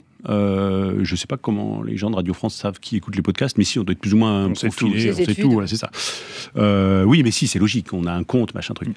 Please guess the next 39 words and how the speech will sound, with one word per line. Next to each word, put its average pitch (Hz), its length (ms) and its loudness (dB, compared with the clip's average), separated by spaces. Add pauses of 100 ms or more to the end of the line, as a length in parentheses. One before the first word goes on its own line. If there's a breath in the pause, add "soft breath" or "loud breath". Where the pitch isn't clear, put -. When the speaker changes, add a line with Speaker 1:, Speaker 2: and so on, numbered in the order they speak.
(140)
Speaker 1:
Bon, 117 140 4
bref. 107 220 0 (540 loud breath)
Plein 196 180 6
de 160 100 4
jeunes 147 280 2
écoutaient 110 320 -2
ce - 80 -10
podcast, 196 380 0
et 123 40 2
c'est - 140 -2
un - 40 -6
podcast, 180 420 0
a - 40 -4
priori, 117 300 2
enfin, 113 100 -4
qui 113 120 0
est 113 40 6
ouvert, 160 560 2
qui 120 100 0 (340)
est, 101 40 0
dont, 110 180 -2 (400 loud breath)
dont 113 140 4
les, 120 160 4 (220 loud breath)
donc, 151 240 4 (440 loud breath)
et 127 80 6
puis - 140 0
ensuite, 170 340 0
le, 113 200 6
le 113 140 6
livre 131 260 2
fonctionne 135 380 0
bien. 190 200 2
Ce - 80 -10
que 151 80 4
je 135 100 4
veux 156 60 4
dire, 214 160 0
c'est - 140 0
que 131 280 0